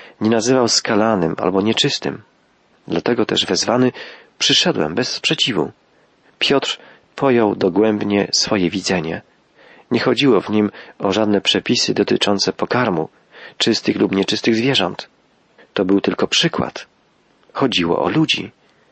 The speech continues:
W tym przypadku zagadnienie czystości i nieczystości było o wiele poważniejsze i głębsze.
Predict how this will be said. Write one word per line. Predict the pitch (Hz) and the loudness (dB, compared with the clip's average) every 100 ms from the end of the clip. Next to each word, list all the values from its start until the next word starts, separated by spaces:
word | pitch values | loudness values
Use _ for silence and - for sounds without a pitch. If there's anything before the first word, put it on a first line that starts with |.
| _ _ | _ _
W | - | -18
tym | - 110 | -2 0
przypadku | - - 107 - - 95 - - _ | 0 -2 -2 0 0 0 -4 -20 _
zagadnienie | 98 98 90 90 107 101 92 | -4 -2 0 0 2 2 0
czystości | - 92 - 143 - - - | -2 -2 -2 -2 0 -4 -4
i | 90 | 0
nieczystości | 110 - - - 147 - 123 - - - - - | 0 0 -4 -2 -2 0 -2 -4 -16 -20 -20 -2
było | 98 104 104 - | 2 4 4 2
o | 92 | -2
wiele | 92 117 113 | 2 2 2
poważniejsze | - 107 95 87 104 139 92 - | 2 0 0 -2 -2 -4 -2 -2
i | - 95 | -4 0
głębsze. | 113 151 104 - 85 | 0 0 0 -2 -2